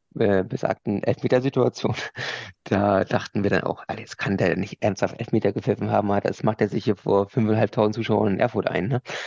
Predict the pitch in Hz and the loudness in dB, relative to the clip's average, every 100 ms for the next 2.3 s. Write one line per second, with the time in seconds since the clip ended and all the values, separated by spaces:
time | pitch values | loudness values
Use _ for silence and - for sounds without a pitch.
0 | - - 101 104 104 - - - _ _ | -10 0 4 6 6 4 -4 -20 _ _
1 | _ _ _ _ - 110 - _ _ _ | _ _ _ _ -6 -6 -8 _ _ _
2 | - 110 - | -12 -12 -12